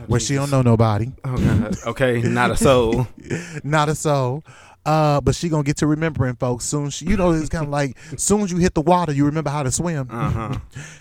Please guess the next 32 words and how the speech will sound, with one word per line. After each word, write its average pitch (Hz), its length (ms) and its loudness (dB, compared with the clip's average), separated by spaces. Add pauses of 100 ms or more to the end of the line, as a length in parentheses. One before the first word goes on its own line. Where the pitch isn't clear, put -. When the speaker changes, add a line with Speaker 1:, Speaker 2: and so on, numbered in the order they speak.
(120)
Speaker 1:
She, 165 200 -8
soon 190 340 -2
as 185 80 -6
we 175 160 -4
hit 165 240 -4
Athens 156 580 -6
lines, 123 1000 -6
you 135 120 -2
know, 131 140 -2
the 123 100 -6
city 170 280 -4
limits, 151 360 -6
she 147 120 -8
gonna 135 160 -6
start 131 240 2
remembering 135 420 0
names. 107 420 -6
Speaker 2:
And 131 120 -10
she - 100 -4
might 175 220 -2
take 160 140 0
you 160 120 2
back 127 120 2
Speaker 1:
So 123 80 -4
Speaker 2:
to 120 40 -2
her 113 60 -4
humble 120 340 -4
beginnings 117 420 -6
at 110 100 -10
the - 60 -12
strip 160 240 -8
club. 117 340 -8